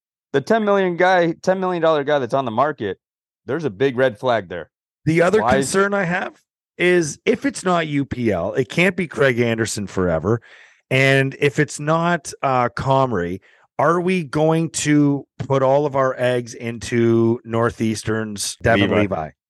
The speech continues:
Speaker 2: to be our savior for the, to, to take this team to the playoffs as a rookie next year or the year after?
Speaker 1: I don't think so.
Speaker 2: <laughs> How can you?
Speaker 1: You can't.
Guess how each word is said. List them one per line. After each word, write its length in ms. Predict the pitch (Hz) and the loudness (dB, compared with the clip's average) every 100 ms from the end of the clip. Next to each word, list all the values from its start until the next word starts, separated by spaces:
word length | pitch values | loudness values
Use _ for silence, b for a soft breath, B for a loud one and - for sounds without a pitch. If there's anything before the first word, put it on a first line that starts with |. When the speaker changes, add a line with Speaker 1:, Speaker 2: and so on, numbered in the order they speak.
| _ _ _ _ _ _ _ _ _ _ _ _ _ _ _ _ _ - | _ _ _ _ _ _ _ _ _ _ _ _ _ _ _ _ _ -2
Speaker 2:
to 100 | 131 | 2
be 200 | 147 143 | 4 4
our 160 | 131 | 2
savior 640 | 117 135 131 117 107 104 - _ | 0 0 0 0 -2 -4 -10 _
for 100 | 120 | -8
the, 120 | 107 107 _ _ - | -8 -10 _ _ -6
to, 120 | 123 | -6
to 160 | 101 113 | -6 -2
take 220 | 131 123 | 0 0
this 160 | 123 - | -2 -4
team 200 | 117 113 | -8 -6
to 40 | |
the 80 | 107 | -4
playoffs 380 | - 110 101 - | 0 2 2 0
as 160 | 113 | 0
a 60 | 123 | 2
rookie 420 | 127 135 - 107 | 4 2 0 -2
next 360 | 110 117 - 117 | 0 -2 -4 -2
year 120 | 110 | 0
or 40 | |
the 80 | 98 | 0
year 180 | 95 90 | 0 0
after? 400 | 80 80 62 - _ _ _ | -2 -6 -16 -20 _ _ _
Speaker 1:
I 120 | - | -4
don't 180 | 90 95 | -2 0
think 180 | 120 123 | -2 -2
so. 200 | - - - _ | -6 -10 -12 _
Speaker 2:
<laughs> 180 | - - | -20 -4
How 240 | - 190 - | -4 -4 -8
can 360 | - - 370 | -4 -2 0
you? 340 | 247 120 82 - _ _ _ _ _ _ _ - | 2 0 0 -12 _ _ _ _ _ _ _ -4
Speaker 1:
You 140 | 104 | -2
can't. 340 | 110 190 359 | 2 2 2